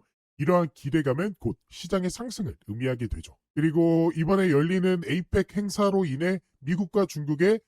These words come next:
화해 모드가 다시 한번 나오게 된다면 이 역시 상승 모멘텀으로 작용하게 되고 그리고 제일 중요한 건요. 바로 빅테크 기업들의 실적 발표입니다. 왜냐? 이런 기업들도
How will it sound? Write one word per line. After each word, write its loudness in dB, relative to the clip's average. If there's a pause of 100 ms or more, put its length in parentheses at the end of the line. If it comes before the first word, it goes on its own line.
(160)
화해 2
모드가 -2 (140)
다시 -10
한번 -2
나오게 -4
된다면 -4 (400)
이 0
역시 -4
상승 -6
모멘텀으로 -4
작용하게 -4
되고 -4 (460)
그리고 0
제일 0
중요한 -4
건요. -4
바로 -4 (220)
빅테크 -4
기업들의 -2
실적 -4
발표입니다. -6 (340)
왜냐? -2 (460)
이런 0
기업들도 -2